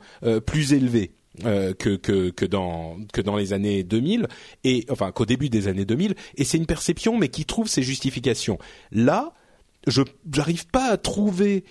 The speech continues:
une autre industrie où, euh, on vous vendait un truc qui ne coûte rien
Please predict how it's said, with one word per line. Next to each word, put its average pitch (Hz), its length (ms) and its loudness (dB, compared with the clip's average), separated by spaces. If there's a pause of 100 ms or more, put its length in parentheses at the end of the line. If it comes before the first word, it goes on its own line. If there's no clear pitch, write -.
(240)
une 143 320 2
autre 202 320 4
industrie 131 720 0 (380)
où, 190 300 4 (220)
euh, 113 240 4
on 151 100 4
vous 139 160 0
vendait 156 600 2 (560)
un 139 100 4
truc - 240 -2
qui 117 140 -2
ne 98 40 2
coûte - 220 0
rien 180 500 2